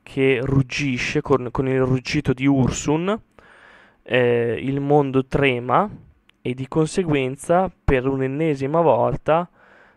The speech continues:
vengono, eh, per così dire, il, il mondo di Warhammer Fantasy World trema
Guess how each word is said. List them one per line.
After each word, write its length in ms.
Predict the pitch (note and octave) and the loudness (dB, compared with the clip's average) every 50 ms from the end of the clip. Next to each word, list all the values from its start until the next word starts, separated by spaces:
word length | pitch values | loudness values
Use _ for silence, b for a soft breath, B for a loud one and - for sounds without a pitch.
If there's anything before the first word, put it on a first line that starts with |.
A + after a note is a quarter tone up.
| b b _ | b b _
vengono, 920 | C#3 C#3 D3+ D3+ C#3+ C3 C3 B2+ B2 C3 C3+ C#3 D3+ D#3+ E3 E3+ - - | -2 0 2 2 2 0 -2 0 0 0 2 4 4 4 4 2 0 -2
eh, 540 | _ - B2+ B2+ B2 A#2+ A#2 A#2 A#2 B2 - - | _ -4 -4 -4 -4 -6 -8 -8 -10 -10 -4 -2
per 160 | - - C3 | -2 -4 -2
così 280 | - C#3 C#3 C#3+ C#3+ | -2 -4 -4 -4 -6
dire, 380 | C#3 C3 B2+ B2+ B2 B2 C3 C3+ | -8 -8 -6 -4 -2 0 0 0
il, 320 | - - B2+ B2+ B2 - | 0 -4 -8 -10 -8 -8
il 120 | A2+ C3 C3+ | -8 -6 -4
mondo 560 | C3 C#3 C#3+ C#3 C3 B2+ B2 B2 B2 A#2 A2+ | 0 2 2 2 2 0 -2 -2 -2 -2 0
di 100 | B2+ B2+ | -2 -2
Warhammer 460 | B2 B2+ C3+ C3+ C#3+ C#3 C3 B2 C3+ | 0 2 2 2 2 0 -2 -4 -6
Fantasy 380 | - C#3+ C#3 C3+ C#3 C3 C3+ D#3+ | -4 -6 -4 -4 -4 -4 -4 0
World 640 | D#3+ D3+ B2 A#2+ A#2+ A#2+ B2+ C3 C#3+ D3+ E3 E3+ E3+ - _ _ _ _ _ _ _ _ _ | 2 2 4 4 2 0 0 0 0 0 0 -2 -6 -14 _ _ _ _ _ _ _ _ _
trema 600 | - C#3+ C#3+ C3 B2 A#2 A#2+ A#2+ A#2+ D3 F3 | -6 -4 -2 -2 -2 -4 -2 0 0 0 0